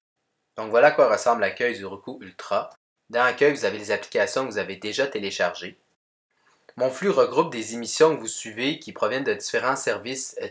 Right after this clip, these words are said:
tels Netflix. Euh, il est très facile d'ajouter, euh, une nouvelle émission.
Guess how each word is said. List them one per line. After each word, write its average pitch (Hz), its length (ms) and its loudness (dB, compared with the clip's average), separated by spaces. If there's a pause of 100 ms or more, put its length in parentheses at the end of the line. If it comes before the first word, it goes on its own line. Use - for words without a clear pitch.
tels 120 300 4
Netflix. 104 640 -4
Euh, 92 240 0
il 95 80 -6
est 98 140 -10
très 170 160 2
facile 131 380 0
d'ajouter, 131 520 -4 (320)
euh, 87 460 -2
une 120 180 -8
nouvelle 120 320 -2
émission. 101 480 -4